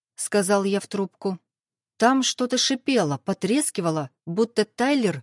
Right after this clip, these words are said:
развел костер на телефонной станции – и я сейчас услышу мольбы запертой телефонистки о спасении.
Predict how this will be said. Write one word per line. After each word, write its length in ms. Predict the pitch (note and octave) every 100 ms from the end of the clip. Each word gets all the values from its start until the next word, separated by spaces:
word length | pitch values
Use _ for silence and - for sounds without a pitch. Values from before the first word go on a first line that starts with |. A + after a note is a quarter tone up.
| _
развел 480 | F#3 G#3 G3+ A3 C4
костер 520 | B3 C4+ - C4+ F#3
на 120 | E3 F3
телефонной 480 | G#3 G#3+ F#3+ F#3+
станции – 580 | G#3+ - F#3 D3 D3+ C#3 _ _ _
и 60 | F#3+
я 280 | E3+ B3
сейчас 420 | D4+ A3 - F3+ -
услышу 640 | G3 - G#3 A#3 C#4+ - F3+
мольбы 400 | F#3+ G3+ G3 B3+
запертой 480 | A#3+ A#3+ A#3 A3 A3
телефонистки 760 | A3+ A3+ B3+ B3+ E3 _ -
о 80 | -
спасении. 680 | - - - G3+ D#3+ D3